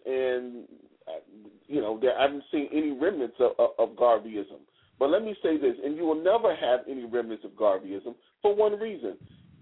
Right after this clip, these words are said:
In order for black nationalism to thrive, and I agree with it, you gotta do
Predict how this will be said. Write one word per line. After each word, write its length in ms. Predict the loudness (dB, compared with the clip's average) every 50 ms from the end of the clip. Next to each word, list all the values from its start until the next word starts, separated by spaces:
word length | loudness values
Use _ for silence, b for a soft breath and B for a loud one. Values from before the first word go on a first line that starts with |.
| -6 -2
In 140 | 0 0 2
order 240 | 4 4 4 4 2 0
for 80 | -2 -2
black 300 | 0 2 2 2 2 2 0 0
nationalism 640 | 2 2 2 2 0 0 -2 -4 -2 -2 -4 -6 -8
to 120 | -10 -10 -8
thrive, 380 | -2 2 2 2 2 -2 -8 -12 -8 -2 0
and 120 | 2 4
I 180 | 4 6 4 4
agree 240 | 2 0 -4 -4 0
with 180 | 0 0 0 0 -4
it, 100 | -18 -20 -20 -20 -20 -20 -20 _ _ _ _ _ _ _ _ _ _
you 120 | -6 -2 0
gotta 220 | 2 2 2 2 0
do 100 | -2 -6